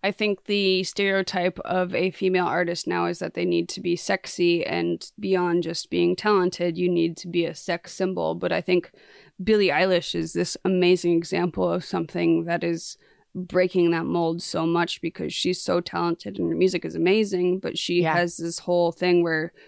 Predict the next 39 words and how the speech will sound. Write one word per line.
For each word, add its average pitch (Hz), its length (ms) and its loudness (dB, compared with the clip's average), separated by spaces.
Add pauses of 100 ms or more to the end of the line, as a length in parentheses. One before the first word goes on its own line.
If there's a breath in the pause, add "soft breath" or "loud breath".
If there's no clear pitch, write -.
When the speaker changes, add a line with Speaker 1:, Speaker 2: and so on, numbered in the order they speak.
Speaker 1:
she - 320 -2
wears 202 400 2
baggy 175 320 2
clothing, 190 460 4
but 170 100 -2
that's 170 240 -2
more 180 140 2
of 165 80 -6
a - 20 -4
statement 165 600 0
because 175 340 -2
she's 175 200 0
against 170 480 -2
body 170 300 2
shaming 226 400 0
in 175 140 0
general. 185 480 2
Speaker 2:
Mm-hmm. 190 120 0
Speaker 1:
But, 202 240 2
um, 170 500 -2 (420)
there 202 140 0
was 196 120 -2
a 196 40 -4
big 185 220 -2
thing 185 540 2
at 190 120 -2
a 180 160 0 (100)
concert 202 580 -2
she - 160 -6
did 175 400 0 (380)
before 185 320 -2
this 175 180 -4
all 180 160 -2
started, 175 640 -2 (540)
the - 160 -6
coronavirus 175 540 0
thing 190 160 -4
started, 180 480 -4
but 196 240 0